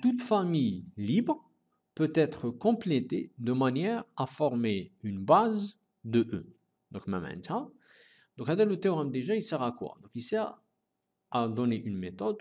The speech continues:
comment je fais pour trouver une base. Donc, on dit deux méthodes. La première, soit je vais chercher une famille libre.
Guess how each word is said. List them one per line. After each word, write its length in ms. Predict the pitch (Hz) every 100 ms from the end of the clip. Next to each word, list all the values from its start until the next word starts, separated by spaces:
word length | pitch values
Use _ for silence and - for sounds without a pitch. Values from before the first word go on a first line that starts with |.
| -
comment 480 | - 175 123 160 247
je 160 | 131 123
fais 220 | 120 196
pour 180 | 202 131
trouver 440 | - 123 110 165 -
une 300 | 123 156 160 - -
base. 420 | 82 - - - _ _ _ _ _ _ _ _ _ _ _ _ _ -
Donc, 440 | 113 185 254 - - _ -
on 80 | 120
dit 360 | 160 226 - 135
deux 200 | 120 160
méthodes. 380 | 120 82 - - _ _ -
La 80 |
première, 500 | 110 - 185 110 82 82 - _ _ _ _ _ _
soit 760 | - - 185 226 180 98 - - _ _
je 180 | 117 107
vais 140 | 131 143
chercher 500 | 147 143 - 226 170
une 80 |
famille 540 | 143 143 143 202 208 - _
libre. 480 | 113 113 90 -